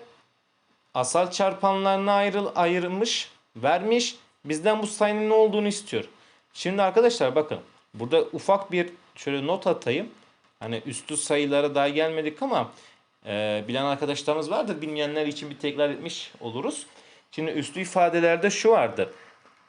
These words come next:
Mesela iki üzeri beş ya şurası. Şuraya biz alttakine taban deriz. Buraya taban diyoruz. Buraya da kuvvet deriz veya üst deriz.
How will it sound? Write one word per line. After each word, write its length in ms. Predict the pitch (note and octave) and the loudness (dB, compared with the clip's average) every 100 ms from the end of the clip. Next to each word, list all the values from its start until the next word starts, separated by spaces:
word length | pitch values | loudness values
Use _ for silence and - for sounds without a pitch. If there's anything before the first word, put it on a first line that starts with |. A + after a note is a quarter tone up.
| _ - | _ -4
Mesela 300 | C3+ C#3 D#3 | 0 4 2
iki 360 | D3+ D3+ - F#3 | 2 -4 -4 -2
üzeri 380 | F3 E3+ F3+ | 2 2 2
beş 240 | A#3+ D#4 - | 2 0 0
ya 100 | B2+ | 0
şurası. 560 | - B2 G2+ - F#2 - - _ _ _ _ _ | -2 -6 -6 -6 -8 -8 -14 _ _ _ _ _
Şuraya 800 | - - - - F#3 G#3+ G#3 G3+ | -12 -6 -2 0 4 6 6 4
biz 180 | G#3+ - | 2 2
alttakine 720 | E3 E3 F3 F3 F#3 F#3+ G3 | 2 2 2 0 0 0 0
taban 460 | - D3 C#3 G3+ A3+ | 2 2 4 2 2
deriz. 440 | F#3 F3 A#3 - - _ _ _ - | 0 0 -2 -4 -10 _ _ _ -4
Buraya 300 | B2 C#3+ D3 | 0 0 2
taban 420 | A#2 B2+ E3+ F#3 | 2 4 2 2
diyoruz. 340 | D3 G#3+ - - - - _ _ _ | 2 2 0 -6 -20 -20 _ _ _
Buraya 380 | A#2+ C#3+ F3 G#3 | -2 2 4 4
da 220 | C4 C4 | 2 2
kuvvet 480 | - E3 E3 F#3 F3+ | 0 2 4 2 2
deriz 320 | B2 G2 G#2 | 0 0 0
veya 280 | C#3 D3+ - | 4 4 4
üst 300 | F#3+ - - | 0 -2 -2
deriz. 360 | A2 F2+ - | -4 -2 -6